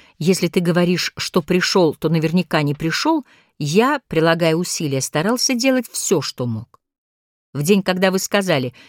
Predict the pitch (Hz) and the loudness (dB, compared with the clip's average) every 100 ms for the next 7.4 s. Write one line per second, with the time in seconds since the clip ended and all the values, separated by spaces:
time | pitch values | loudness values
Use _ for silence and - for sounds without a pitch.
0 | _ 196 277 - 240 240 247 254 202 - | _ 0 0 0 -2 0 2 2 0 -4
1 | - _ - - 220 226 226 330 339 208 | -10 _ -10 -4 -4 -2 -2 -2 -2 0
2 | 180 170 190 - 190 175 - 226 - 131 | 0 0 0 0 -2 -2 -4 -6 -4 -2
3 | 135 196 254 302 311 220 127 - _ _ | 0 2 2 0 0 0 -4 -8 _ _
4 | - 269 - - 123 240 359 - _ - | -2 -2 -4 -12 -2 0 -2 -6 _ 0
5 | 170 311 339 - - 302 - - 101 - | 4 4 2 -2 -2 -2 -2 -6 -6 -8
6 | _ - 127 247 381 _ _ 208 247 320 | _ -6 0 0 0 _ _ -2 0 0
7 | 349 233 127 101 | 0 0 -4 -6